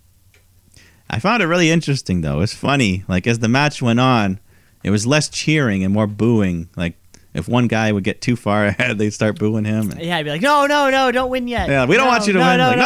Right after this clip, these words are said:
Speaker 1: "No, not
Speaker 2: no.
Speaker 1: you
Speaker 2: No, we
Speaker 1: either."
Speaker 2: don't want you
Speaker 1: Yeah,
Speaker 2: either.
Speaker 1: boo.
Speaker 2: No.
Speaker 1: But, yeah, hot crowd for the whole thing. Just a bunch of stiff chops. And, uh,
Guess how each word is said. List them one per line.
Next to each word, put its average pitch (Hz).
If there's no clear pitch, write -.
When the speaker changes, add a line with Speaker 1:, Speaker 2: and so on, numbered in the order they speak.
Speaker 1:
"No, 320
not 269
Speaker 2:
no. 254
Speaker 1:
you 233
Speaker 2:
No, 214
we 202
Speaker 1:
either." 233
Speaker 2:
don't 294
want 302
you 294
Speaker 1:
Yeah, 294
Speaker 2:
either. 226
Speaker 1:
boo. 226
Speaker 2:
No. 254
Speaker 1:
But, 85
yeah, 90
hot 196
crowd 113
for -
the 92
whole 147
thing. 113
Just 107
a -
bunch 131
of 90
stiff -
chops. 107
And, -
uh, -